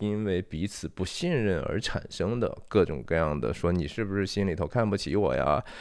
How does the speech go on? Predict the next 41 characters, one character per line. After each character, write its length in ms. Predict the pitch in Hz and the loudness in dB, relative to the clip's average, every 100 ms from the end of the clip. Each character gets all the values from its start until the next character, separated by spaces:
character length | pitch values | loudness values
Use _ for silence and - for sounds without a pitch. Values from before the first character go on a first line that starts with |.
| - - | -16 2
然 180 | 80 92 | 2 4
后 160 | 90 | 4
你 220 | 87 82 | 4 0
是 160 | 73 117 | -2 -4
不 100 | 110 | -2
是 80 | 101 | 0
用 240 | 110 104 | 0 -2
你 80 | 76 | -4
这 160 | - 92 | -2 0
样 160 | 90 | 0
的 80 | 87 | -2
所 220 | - 87 | -4 0
谓 160 | 90 92 | 2 4
的 100 | 87 | 2
叫 260 | - 92 - - - - | 4 4 2 -8 -8 0
microaggression 1500 | 107 110 113 107 - 101 95 90 - 110 139 - - - - | 4 6 6 4 4 6 6 4 6 6 6 4 0 0 0
哈， 200 | 69 71 | -2 -2
你 100 | 87 | -2
一 160 | 95 131 | -2 -2
点 300 | 104 82 104 | 0 2 2
一 20 | |
点 240 | 110 76 | 2 0
的 80 | 85 | -2
在， 220 | - 95 | 4 2
在， 180 | - 98 | 6 2
在， 180 | 85 95 | 4 2
在 180 | 87 98 - - - _ - _ - | 4 2 2 -10 -14 _ -20 _ -8
侵 340 | - 226 139 | -2 4 4
犯 380 | 95 123 110 92 | 4 6 6 6
我、 160 | 80 58 | 4 0
冒 400 | 113 202 208 92 | 0 2 6 6
犯 260 | - 101 | 6 6
我 160 | 92 78 | 6 2
的 80 | 78 | -2
这 140 | - | -2
样 160 | 95 82 | -2 0
的 80 | 82 | 0
一 60 | |
个 80 | 87 | 0
过 240 | - 107 | 4 4
程。 200 | 82 - | 4 -2